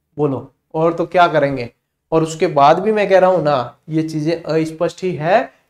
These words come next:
क्यों है? क्योंकि सरकार ने नया नक्शा जारी नहीं किया, सरकार का नक्शा वही चल रहा है।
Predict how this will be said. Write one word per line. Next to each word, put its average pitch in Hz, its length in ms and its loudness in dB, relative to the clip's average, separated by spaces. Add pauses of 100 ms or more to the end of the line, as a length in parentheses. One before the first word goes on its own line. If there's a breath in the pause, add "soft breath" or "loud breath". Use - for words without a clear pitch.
क्यों 190 240 0
है? 208 180 4
क्योंकि 196 600 -4
सरकार 170 440 0
ने 202 100 -4
नया 190 220 -2
नक्शा 196 280 -4
जारी 190 280 0
नहीं 196 140 -6
किया, 175 280 -8 (100)
सरकार 160 320 -2
का 160 80 -4
नक्शा 135 280 -10
वही 127 240 -10
चल 180 160 -6
रहा 185 140 0
है। 170 100 -6